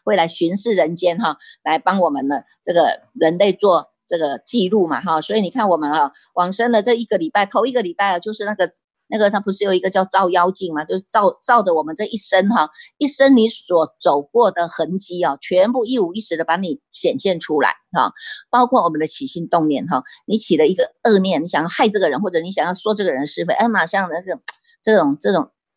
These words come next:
照妖镜啊，全部都照出来了啊。那现在呢，我们慢慢的来反观觉照哈，这个照妖镜啊，就照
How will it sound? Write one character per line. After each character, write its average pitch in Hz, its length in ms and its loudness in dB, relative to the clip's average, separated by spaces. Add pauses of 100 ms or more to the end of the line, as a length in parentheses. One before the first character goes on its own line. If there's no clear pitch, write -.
(180)
照 220 160 2
妖 185 200 2
镜 151 220 -10
啊， 143 60 -6
全 151 160 -10
部 170 80 -2
都 170 120 -2
照 156 200 -2
出 131 220 -8
来 - 140 0
了 - 100 -6
啊。 - 180 -6 (320)
那 285 100 2
现 285 220 4
在 247 160 4
呢， 165 100 0
我 135 80 2
们 151 140 0
慢 226 160 4
慢 226 160 4
的 151 100 -2
来 147 140 0
反 143 240 -2
观 196 220 -2
觉 156 180 -2
照 160 180 -2
哈， 139 160 -6
这 208 100 -8
个 196 100 0
照 233 300 0
妖 208 180 6
镜 175 200 -6
啊， 117 80 -4
就 190 140 -4
照 - 160 -2